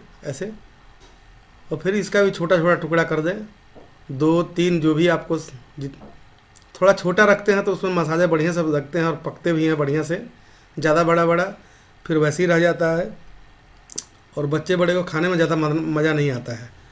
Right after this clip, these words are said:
तो इस वजह से छोटा छोटा ही आप काट दें तो और बढ़िया है।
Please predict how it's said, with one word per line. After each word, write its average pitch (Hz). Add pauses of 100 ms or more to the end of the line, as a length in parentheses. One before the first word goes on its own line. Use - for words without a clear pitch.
(220)
तो 160
इस 151
वजह 160
से 175
छोटा 156
छोटा 156
ही 160 (440)
आप 131
काट 143
दें 202 (640)
तो 151
और 143
बढ़िया 123
है। 110